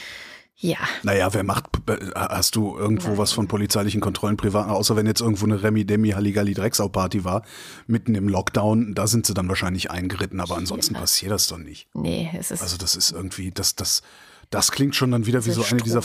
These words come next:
Speaker 2: Verschwörungserzählungen von rechts außen. Weißt du, ja, und dann kommt die Polizei zu dir nach Hause.
Speaker 1: Aber das ist ja auch
Speaker 2: Irgendwie so.
Speaker 1: nur mit einer geringen Mehrheit
Speaker 2: Ja.
Speaker 1: gefasst worden.
Speaker 2: Ja, ja.
Speaker 1: Die anderen
Speaker 2: Ja,
Speaker 1: Sachen
Speaker 2: sowas,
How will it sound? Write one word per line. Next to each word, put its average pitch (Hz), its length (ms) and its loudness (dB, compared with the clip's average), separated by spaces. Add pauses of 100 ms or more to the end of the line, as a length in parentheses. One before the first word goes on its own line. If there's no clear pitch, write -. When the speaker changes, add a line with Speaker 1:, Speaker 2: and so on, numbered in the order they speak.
(120)
Speaker 2:
Verschwörungserzählungen 113 1000 0
von 117 180 -2
rechts 107 280 -4
außen. 110 440 -2
Weißt 90 160 -6
du, - 20 -2
ja, - 140 2
und 202 140 0
dann 320 100 -2
kommt 247 200 0
die 220 80 -8
Polizei 254 540 -2
zu 226 160 -6
dir 190 140 0
nach 196 180 -2
Hause. 185 480 2 (220)
Speaker 1:
Aber 196 100 -2
das 208 180 0
ist 226 160 2
ja 240 120 2
auch - 120 2
Speaker 2:
Irgendwie - 60 -4
so. 226 80 4
Speaker 1:
nur 226 140 4
mit 220 180 2
einer 196 420 2 (300)
geringen 185 600 -2 (160)
Mehrheit 151 520 -4
Speaker 2:
Ja. 170 140 -4
Speaker 1:
gefasst - 480 -6
worden. 180 360 2 (500)
Speaker 2:
Ja, 92 100 -4
ja. 82 60 -6
Speaker 1:
Die - 120 0
anderen 190 300 4
Speaker 2:
Ja, 190 80 2
Speaker 1:
Sachen 113 80 2
Speaker 2:
sowas, 127 300 2